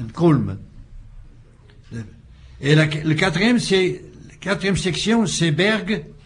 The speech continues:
et les Moires. C'est le Toosten Over, c'est le, l'Est, parce que quand on parle de, en, en français,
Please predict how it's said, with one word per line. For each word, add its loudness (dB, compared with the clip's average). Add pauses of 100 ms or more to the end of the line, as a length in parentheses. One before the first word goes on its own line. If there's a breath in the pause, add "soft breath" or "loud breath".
(160 soft breath)
et -4
les 4
Moires. 0 (1080 soft breath)
C'est 4
le 0
Toosten 4
Over, 4 (460 loud breath)
c'est 4
le, 4
l'Est, 4 (280 soft breath)
parce -4
que -2 (200 loud breath)
quand -2
on 2
parle 4
de, -2 (120)
en, -2 (200)
en -4
français, 0